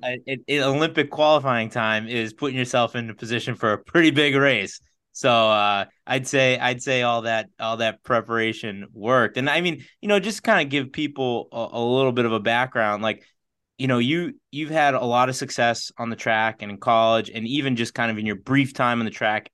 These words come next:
after college. But you moved from the track to the roads really quickly. Like you said, you did one half marathon and then you debuted in Boston with, uh, a massive two oh five, fifth place, you know, all these, you know, just kind of, you know,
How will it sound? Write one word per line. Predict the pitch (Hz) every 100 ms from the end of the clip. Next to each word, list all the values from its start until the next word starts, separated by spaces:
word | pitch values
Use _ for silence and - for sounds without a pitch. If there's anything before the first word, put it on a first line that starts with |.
| -
after | 120 123 127 -
college. | 113 110 101 92 92 - _ _ _ -
But | 127 120 113
you | 120 175
moved | 208 165 151 139 110 104 -
from | - 113
the | 107
track | 123 113 107 -
to | 107
the | 104
roads | 104 101 101
really | 107 104
quickly. | 98 101 101
Like | 101 92
you |
said, | - 104
you | 98
did | 95
one | 95 107 117
half | 127 120 113
marathon | 110 104 101 101 98 95 - - -
and | 117
then | 123
you | 135
debuted | 107 123 123 120 123 127 120 113
in | 104
Boston | 117 131 - 104
with, | 101 98 -
uh, | 107 104 90 _ _
a | 113
massive | 107 117 127 120 113 110 -
two | 143 127
oh | 120
five, | - 107 107 104 -
fifth | 143 139 -
place, | - 120 113 107 - _ _
you | -
know, | 107 101 -
all | 135 139
these, | 139 123 - _ -
you | 127
know, | 110
just | 117
kind | - 131
of, | 117 - _ _ _ _ _ -
you | 117
know, | 107